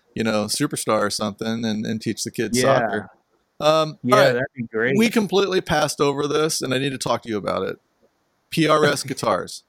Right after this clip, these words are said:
Speaker 2: Oh, yeah.
Speaker 1: What, what, what, tell me more.
Speaker 2: So, real, another, I mean, I, I feel so lucky 'cause <clears throat> I really love, I really love the, ever-, how's everything worked out for me. But, um,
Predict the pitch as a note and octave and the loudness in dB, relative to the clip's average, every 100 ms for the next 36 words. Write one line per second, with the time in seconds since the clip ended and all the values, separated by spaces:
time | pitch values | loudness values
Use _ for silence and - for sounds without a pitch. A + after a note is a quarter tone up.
0 | _ _ _ _ _ _ _ _ - F3+ | _ _ _ _ _ _ _ _ 2 4
1 | D3+ D#3+ F3+ F#3+ E3+ E3 E3 C3 - _ | 6 6 4 2 0 -2 -4 -16 -16 _
2 | - - E3+ D3 G2+ - C#3 C#3+ A2+ - | -16 -2 -2 -2 -6 -10 -4 -2 -2 -6
3 | _ _ _ _ - - G3+ F#3+ F3+ F3 | _ _ _ _ -10 2 6 6 6 2
4 | E3+ - - _ _ _ _ - C3+ D#3+ | -2 -14 -20 _ _ _ _ -6 2 4
5 | E3+ E3 D#3+ D#3+ D#3+ D#3 - E3+ E3+ E3 | 6 4 4 4 4 4 2 0 2 4
6 | F3 G3 F3+ G#3+ G#3+ F#3 - F#3+ F3 E3 | 4 6 6 8 6 4 6 6 8 4
7 | E3 B2 A2+ D#3+ C#3+ - _ A3+ A#3 E3+ | 4 -2 -2 0 0 -2 _ 4 6 4
8 | B2+ E3+ E3+ E3 C3+ A#2+ B2 A#2+ G#2+ - | 4 6 6 4 4 2 2 2 -2 0
9 | C3+ C#3 C#3+ A#2+ G#2+ A2+ G#2 G2+ - _ | 2 4 2 2 0 0 -2 -12 -20 _
10 | _ - D3 A#2+ A#2 B2 A2+ C3+ A#2 A#2+ | _ -4 0 0 2 2 2 -2 -2 -2
11 | A2+ G#2+ A2 G#2+ A#2+ G#2+ G2 - G2+ G#2 | -4 -2 -2 -2 -2 -2 -4 -8 -6 -4
12 | G2+ A#2+ A#2+ B2 A#2 A2+ | -4 -2 0 0 -2 -6